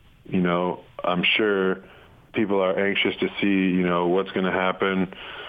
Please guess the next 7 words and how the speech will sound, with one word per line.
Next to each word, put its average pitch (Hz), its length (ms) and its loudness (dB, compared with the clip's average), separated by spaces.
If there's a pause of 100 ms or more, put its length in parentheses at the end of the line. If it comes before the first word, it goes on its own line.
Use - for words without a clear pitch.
(180)
you 98 160 0
know, 87 480 0
during 95 360 0
the 92 80 0
national 90 420 0
anthem. 104 500 -2 (220)
Um, 85 580 0